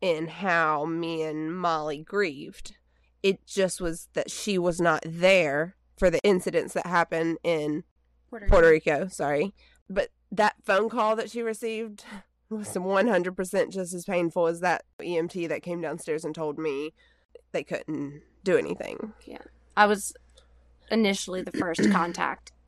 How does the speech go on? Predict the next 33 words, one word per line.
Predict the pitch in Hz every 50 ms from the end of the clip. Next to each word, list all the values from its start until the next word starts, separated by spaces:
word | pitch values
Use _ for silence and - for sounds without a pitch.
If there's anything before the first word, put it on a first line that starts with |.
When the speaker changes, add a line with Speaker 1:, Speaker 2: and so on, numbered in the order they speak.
| _ _ _ _ - -
Speaker 2:
as | - 175 170 175
well | 190 185 175 175 -
after | - - - 170 - - 190
he | 185 180 170 165
passed, | - - - 127 - - - -
meaning | - 190 - - 90 -
I | 82 82 -
had | 185 - - -
to | - -
contact | - - - 90 92 - 80 - - -
other | - 190 180 185 180
people. | - 185 170 - - 180 180 185 - - - - - - - - - - - -
And | - 202 190 185 180 180 175 175 180 175 - - - - - - _
that | - 185 185 180 -
was | 175 185 175 160 180
one | 175 90 90 170
of | 175 -
the | -
hardest | 185 185 - - - -
things | 190 - - 190 -
I | -
think | - - 165 156 -
I've | - - 185
ever | 170 - - -
had | 208 - - -
to | -
do. | 196 - - - - - 240 - - - - _ -
And | 202 202 196 190 190 185 180 180 180 175 - - - - -
that's | - 175 170 175 - - - _
definitely | - - 170 165 - 202 185 180 180 180 175
something | 185 - 208 175 185 - - 196 180 175 185 190 185 190 -
that, | - 170 175 170 160 147 - - _ _ _ _ _ _ -
that's | - 180 - - - - - -